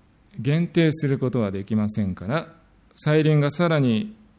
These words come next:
数千年後のことである可能性も否定することは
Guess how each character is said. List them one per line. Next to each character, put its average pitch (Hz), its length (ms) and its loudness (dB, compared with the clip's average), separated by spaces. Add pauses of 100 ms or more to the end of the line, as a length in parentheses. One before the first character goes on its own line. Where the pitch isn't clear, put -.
(300)
数 165 280 0
千 151 360 2
年 143 200 2
後 139 140 2
の 127 140 2
こ 123 100 -4
と 117 140 -2
で 110 100 -2
あ 110 80 -2
る 107 100 -2
可 120 180 -4
能 110 200 0
性 110 260 -4
も 170 400 -2
否 - 120 -18
定 165 260 0
す 160 180 -4
る 151 120 -4
こ 156 140 -8
と 277 120 -8
は 143 180 -8